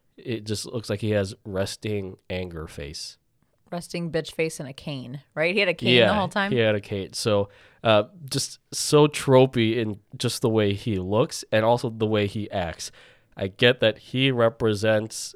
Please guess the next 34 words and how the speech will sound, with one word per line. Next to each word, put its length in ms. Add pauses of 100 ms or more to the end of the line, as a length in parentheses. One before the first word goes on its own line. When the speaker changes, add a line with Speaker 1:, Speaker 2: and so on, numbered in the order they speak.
Speaker 1:
the 260
sort 260
of 280
dog 460
eat 400
dog 440 (160)
nature 500
of 180
the 100
music 500
and 260
recording 440
industry, 560 (640)
but 360
he 220
was 180
just 380 (500)
so 260
much 400
or 120
too 200
much 240
of 100
a 100
one-note 600
character 720 (420)
whose 420 (180)
minor 380
plot 600 (320)
towards 240
the 140
end 220
of 140
the 340